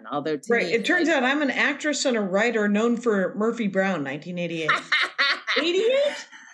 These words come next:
Speaker 2: It would be ninety-eight. Wow.
Speaker 1: Yeah.
Speaker 2: All right.
Speaker 1: I mean,
Speaker 2: Okay.
Speaker 1: yeah, they, the actress, I mean, but they, they, they don't have comedian as an option. It's so weird. Whatever.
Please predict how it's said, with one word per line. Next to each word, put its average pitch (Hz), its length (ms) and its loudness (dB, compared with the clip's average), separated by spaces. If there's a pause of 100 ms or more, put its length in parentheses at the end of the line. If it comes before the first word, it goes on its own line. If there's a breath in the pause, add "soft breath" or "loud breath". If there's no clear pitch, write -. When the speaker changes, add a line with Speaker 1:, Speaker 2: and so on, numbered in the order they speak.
(140)
Speaker 2:
It 359 200 2
would 359 100 2
be 311 160 2
ninety-eight. 294 840 0 (1200 loud breath)
Wow. 196 300 2
Speaker 1:
Yeah. 320 300 2
Speaker 2:
All - 140 0
right. 480 80 0 (680)
Speaker 1:
I 269 100 2
mean, 285 300 2
Speaker 2:
Okay. - 440 -2
Speaker 1:
yeah, 339 160 2
they, 285 240 2
the 220 280 -2
actress, 381 680 -2
I 277 40 4
mean, 277 220 4
but 254 240 0
they, 185 260 -2
they, 208 220 -4 (320)
they 262 160 2
don't 262 140 -2
have 269 240 0
comedian 240 640 2
as 202 160 2
an 175 100 2
option. 202 600 0
It's 220 160 -2
so 370 120 4
weird. 233 520 2
Whatever. 127 520 -2